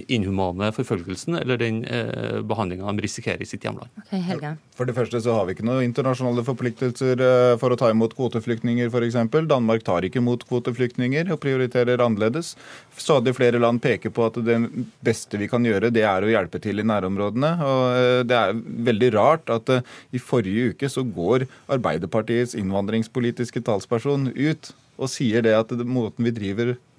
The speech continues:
Speaker 3: politikken i dag, eh, det er å ta skjea ut av munnen på de som virkelig le-, lider i nærområdene der det er krig og konflikt,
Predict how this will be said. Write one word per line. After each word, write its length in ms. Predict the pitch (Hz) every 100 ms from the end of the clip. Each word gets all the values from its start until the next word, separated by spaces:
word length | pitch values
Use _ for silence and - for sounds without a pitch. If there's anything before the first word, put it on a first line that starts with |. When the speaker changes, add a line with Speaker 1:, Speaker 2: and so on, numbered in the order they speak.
| _
Speaker 3:
politikken 460 | - 131 117 110 127
i 40 |
dag, 260 | 123 165 127 - - - _
eh, 220 | 135 131 131
det 120 | 127
er 160 | 113
å 100 | 120
ta 240 | 123 120 120
skjea 400 | - 110 117 117
ut 100 | 104
av 80 | 113
munnen 300 | 110 127 117
på 80 | -
de 100 | 117
som 140 | 110 120
virkelig 300 | 101 113 107
le-, 340 | 101 104 -
lider 320 | 107 104 120
i 80 | 120
nærområdene 560 | 117 101 98 104 107 113
der 180 | 120
det 140 | 107 110
er 60 | 104
krig 140 | 98
og 100 | 104
konflikt, 460 | 120 117 170 -